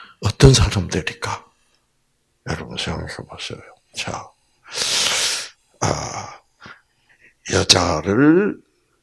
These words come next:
보는 것도, 쳐다보는 것도 죄다. 그러면 내 본성은 지금 막, 아, 쳐다보고 싶은 본성이야.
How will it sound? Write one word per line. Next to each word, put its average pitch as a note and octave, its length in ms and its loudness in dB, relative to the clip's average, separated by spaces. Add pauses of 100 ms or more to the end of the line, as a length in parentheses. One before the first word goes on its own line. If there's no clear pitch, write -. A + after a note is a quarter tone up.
(280)
보는 B2 420 8
것도, - 380 2
쳐다보는 G2+ 680 2
것도 - 480 -4 (300)
죄다. - 640 0 (520)
그러면 F2 720 -6 (840)
내 A2+ 220 10
본성은 B2+ 560 8
지금 G2+ 300 -2
막, - 180 -6 (140)
아, - 440 0
쳐다보고 - 580 2
싶은 A#2+ 380 0
본성이야. B2 720 4